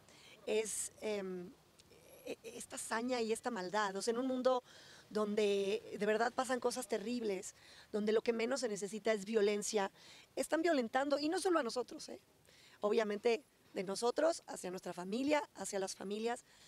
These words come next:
de las personas a las que están involucrando, eh, y a muchísima gente. O sea, mucha gente me ha hablado y me ha dicho, "Estamos contigo", a mí me han destrozado. De pronto quieren hacer un recuento de situaciones que yo he vivido a lo largo de mi carrera, en toda mi carrera,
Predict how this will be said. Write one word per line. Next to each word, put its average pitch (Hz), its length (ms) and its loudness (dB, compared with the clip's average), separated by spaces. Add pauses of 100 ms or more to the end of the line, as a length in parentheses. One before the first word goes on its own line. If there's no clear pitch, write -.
(140)
de 202 120 -4
las 190 140 -6
personas 226 580 -2
a 185 80 -8
las 180 160 -6
que - 80 -16
están 196 220 -6
involucrando, 226 720 -2 (500)
eh, 202 320 -2
y 233 160 -2
a 220 80 4
muchísima 247 640 -4
gente. - 500 -8
O - 60 -20
sea, 214 140 -8
mucha 202 240 -8
gente 220 200 -8
me 214 100 -4
ha - 20 -4
hablado 214 280 -2
y 240 40 -4
me 214 80 -2
ha 214 40 -2
dicho, 208 340 -2 (360)
"Estamos 220 320 -2
contigo", 233 540 -2
a 196 80 -4
mí 214 80 -2
me 214 80 -2
han 202 80 -4
destrozado. 214 680 0 (520)
De 214 100 2
pronto 220 420 0 (340)
quieren 214 260 2
hacer 202 160 -4
un 214 80 -2
recuento 208 480 0
de 196 240 -2 (240)
situaciones 208 560 -4
que 202 160 -4
yo 202 80 2
he - 20 2
vivido 208 640 0
a 202 80 -6
lo 190 100 -2
largo 196 220 -2
de 208 80 -2
mi 202 180 -6
carrera, 214 460 -2 (380)
en 202 80 -4
toda 247 320 2
mi 247 100 -2
carrera, 208 420 -2